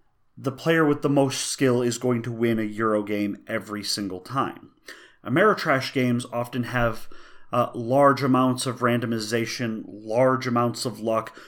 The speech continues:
possibly even player elimination. And war games, well, war games are war games. You have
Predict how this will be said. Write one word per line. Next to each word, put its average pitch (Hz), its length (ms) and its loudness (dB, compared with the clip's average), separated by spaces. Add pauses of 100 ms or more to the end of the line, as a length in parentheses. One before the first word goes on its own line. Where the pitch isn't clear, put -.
(800)
possibly 143 440 2
even 131 240 2
player 135 360 4
elimination. 123 840 0 (640)
And 147 460 4
war 175 200 4
games, 160 520 2 (440)
well, 180 220 -2 (100)
war 247 200 2
games 185 260 2
are 139 80 6
war 107 240 0
games. 92 520 -8
You 156 100 4
have 147 260 2